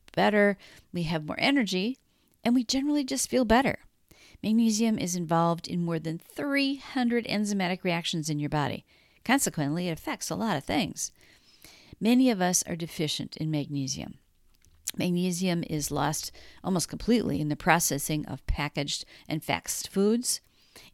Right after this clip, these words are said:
certain medications and supplemental iron and high-protein diets, and certain doses of high calcium will block its absorption. As far as the calcium thing, calcium is stronger than magnesium. It's a stronger ion.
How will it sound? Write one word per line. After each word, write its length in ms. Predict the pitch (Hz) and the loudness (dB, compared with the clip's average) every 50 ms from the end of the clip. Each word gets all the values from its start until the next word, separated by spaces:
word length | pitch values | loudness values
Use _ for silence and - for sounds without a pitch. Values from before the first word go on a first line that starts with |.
| - - | -12 -6
certain 320 | - - - 196 - - | -2 0 2 2 0 -2
medications 800 | - - - - - - 226 220 233 - - 214 202 196 196 190 | -4 -6 -6 -6 -2 2 2 4 4 2 0 0 0 0 -2 -2
and 100 | 165 139 | -4 -4
supplemental 520 | - - - - - 156 151 143 135 135 - - | -4 -4 -6 -6 -4 -4 -4 -4 -4 -4 -4 -2
iron 400 | - 202 202 202 190 190 190 160 | 0 0 2 2 0 0 0 -2
and 120 | 120 - | -4 -6
high-protein 580 | - 120 95 - - 143 131 - - - - - | -6 -8 -10 -8 -8 -10 -10 -10 -10 -12 -8 0
diets, 560 | - 196 208 196 190 190 190 185 - - - _ - - - - - - - - | 4 6 6 6 6 6 4 2 0 -6 -8 _ -12 -20 -20 -20 -20 -20 -12 -4
and 180 | - 233 226 | -2 -2 0
certain 280 | - - 330 - - 277 | 0 0 0 0 -2 0
doses 380 | 262 254 262 - - 226 214 | 0 0 0 0 -2 -2 -2
of 120 | 220 208 - | -2 -2 -2
high 160 | - 208 208 | 0 -2 -2
calcium 640 | - - 220 202 226 240 - - 190 151 - - - - - - | -2 0 2 2 2 2 2 2 2 2 2 0 -4 -12 -8 -2
will 100 | 202 202 | 0 0
block 360 | 160 165 160 147 156 - - | 2 4 2 2 2 0 -2
its 220 | 185 165 - - - | -4 -4 -4 -6 -8
absorption. 640 | 147 147 151 151 151 156 156 - - - - - - _ _ - - - - - - - | -6 -4 -2 -2 -2 0 0 0 -2 -2 -2 -10 -14 _ _ -20 -20 -20 -18 -18 -10 -4
As 100 | - - | -2 0
far 100 | - 359 | 0 2
as 120 | 381 339 | 0 0
the 60 | 214 170 | -2 -2
calcium 540 | - - 202 180 190 185 - 170 151 - | -2 2 2 2 2 2 0 0 -2 -2
thing, 300 | - - - - - - - - - - _ | -4 -4 -4 -4 -4 -6 -8 -16 -18 -20 _
calcium 520 | - - 269 302 311 - - 302 240 196 - | -4 0 0 0 2 2 2 2 2 0 0
is 180 | - - 175 165 | -2 -2 0 0
stronger 640 | - - - - - - 208 202 202 196 175 170 151 | 0 0 -2 -2 -2 0 2 2 2 2 0 0 0
than 180 | 147 156 151 | 0 0 0
magnesium. 640 | 151 151 147 - - 151 147 139 127 - - - - - | 0 -2 -2 -2 -2 -2 -2 -2 -4 -6 -8 -10 -10 -12
It's 140 | 151 - | -8 -4
a 160 | 156 143 131 - _ - | -4 -4 -4 -4 _ -14
stronger 420 | - - - - 151 156 151 151 147 - | -14 -10 -6 -4 -2 -2 -2 -2 -4 -4
ion. 440 | - 143 143 147 135 95 67 - | -4 -2 -2 -2 -2 -4 -6 -8